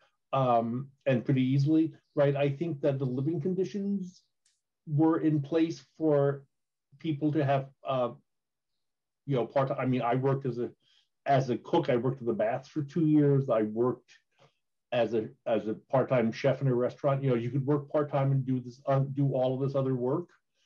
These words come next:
And, and also the, the sort of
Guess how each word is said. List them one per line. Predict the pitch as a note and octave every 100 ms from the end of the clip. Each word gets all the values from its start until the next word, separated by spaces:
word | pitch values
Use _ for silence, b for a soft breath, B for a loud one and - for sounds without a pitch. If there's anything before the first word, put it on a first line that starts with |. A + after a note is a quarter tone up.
| _ _ _ _ _ _ _ _ _ F#3+
And, | G3 F3+ F3+
and | F#3 G#3+
also | A#3 A3+ G3 F3 E3+
the, | F3+ F3
the | E3+ F3
sort | F#3+ F#3
of | F3